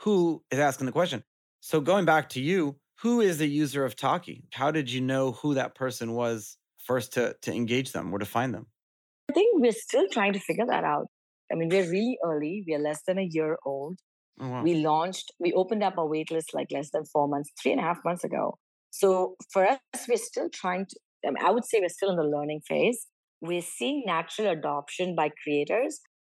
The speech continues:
Speaker 2: I would say, like, creators who are up and coming, who want to establish themselves, creators who understand the crypto world a little bit,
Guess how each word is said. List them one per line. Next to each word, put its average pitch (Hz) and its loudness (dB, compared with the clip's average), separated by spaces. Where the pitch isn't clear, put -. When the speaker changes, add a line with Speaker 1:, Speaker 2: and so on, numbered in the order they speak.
Speaker 2:
I 143 2
would 160 2
say, 180 2
like, 156 2
creators 170 0
who 165 -2
are 160 0
up 143 -6
and 170 -6
coming, 165 0
who 147 -4
want 151 2
to 190 -2
establish 147 -2
themselves, 156 0
creators 180 2
who 175 -4
understand 151 -4
the 175 -6
crypto 170 -2
world 147 0
a 156 0
little 160 0
bit, 156 -2